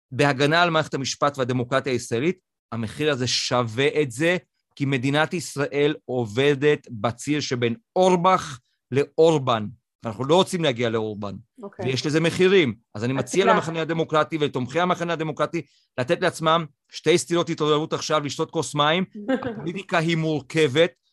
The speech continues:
Speaker 1: ואסור לשכוח ולהתעלם מעובדה אחת. נתניהו חזק.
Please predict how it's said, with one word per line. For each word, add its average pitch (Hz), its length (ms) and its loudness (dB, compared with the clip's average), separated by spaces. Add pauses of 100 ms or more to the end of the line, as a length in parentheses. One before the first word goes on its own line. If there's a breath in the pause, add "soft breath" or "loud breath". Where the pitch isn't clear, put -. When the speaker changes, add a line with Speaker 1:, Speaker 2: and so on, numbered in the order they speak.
(100)
Speaker 1:
ואסור 135 300 -4
לשכוח 180 420 0
ולהתעלם 156 360 -2
מעובדה 143 320 0
אחת. 127 200 -4
נתניהו 139 400 -2
חזק. 175 460 -2